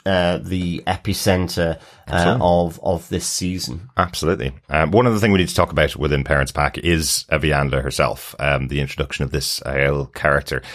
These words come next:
Speaker 2: And I'm laughing because I think last episode I was kinda going, "What's the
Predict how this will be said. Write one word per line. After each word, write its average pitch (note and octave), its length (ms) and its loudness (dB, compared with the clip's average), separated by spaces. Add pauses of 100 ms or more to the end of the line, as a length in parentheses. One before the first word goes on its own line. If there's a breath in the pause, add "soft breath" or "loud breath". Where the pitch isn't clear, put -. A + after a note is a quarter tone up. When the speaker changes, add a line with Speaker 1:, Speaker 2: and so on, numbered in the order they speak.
(120)
Speaker 2:
And D#2+ 120 2
I'm D2+ 80 2
laughing E2+ 360 4
because C#2+ 240 -4
I C#2+ 40 -2
think D2 160 -4
last D2+ 320 2
episode D2+ 440 0
I C2+ 60 0
was C2 120 -4
kinda C#2 280 -4 (260 loud breath)
going, C#2+ 220 0
"What's A#2 220 -6
the A2 300 -4